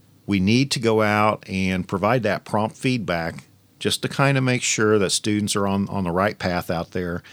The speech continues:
And if they're not, you know, provide some remediation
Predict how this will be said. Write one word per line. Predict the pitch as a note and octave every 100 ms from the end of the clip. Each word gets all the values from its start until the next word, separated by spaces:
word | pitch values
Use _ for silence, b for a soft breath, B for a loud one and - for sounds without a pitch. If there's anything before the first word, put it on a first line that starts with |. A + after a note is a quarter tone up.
| B B
And | F#2+ G2+
if | A2
they're | C#3+ C#3+
not, | B2 A#2 B2 - -
you | - G2
know, | F#2+ G2+
provide | - F#2+ F#2+ G#2
some | A2 G2+
remediation | G2+ G#2 A2 A2 F#2 F#2+ G#2+ G2+